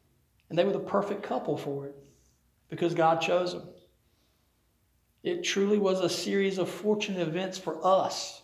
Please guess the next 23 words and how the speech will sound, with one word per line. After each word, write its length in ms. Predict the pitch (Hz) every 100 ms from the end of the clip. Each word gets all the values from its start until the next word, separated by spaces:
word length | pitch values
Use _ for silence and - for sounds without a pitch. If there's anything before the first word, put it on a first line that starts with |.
| _ _ _ _ _ _ _ _ _ _ _ _ _ _ _ _
that 120 | 151
this 180 | 156 165
little 240 | 165 165
girl. 540 | 165 165 160 - - - - - _ _ _ _ - _ _ _ _ _ _ _ _ _ _ _ _ _ _ _ - - - - _ _ - _ _ _
And 100 | 160
it 60 | 165
really 240 | 208 175
rattles 520 | 165 160 170 151 -
home 180 | 180 180
because 240 | 151 151
most 200 | 165 180
scholars 400 | - 170 160 151
think 200 | 165 165
she 100 | -
was 120 | 151 139
about 360 | 147 156 156
fifteen, 320 | 165 160 170
which 140 | 160 147
is 80 | -
how 200 | 156 156
old 160 | 143
my 180 | 143 143
daughter 380 | 123 123 120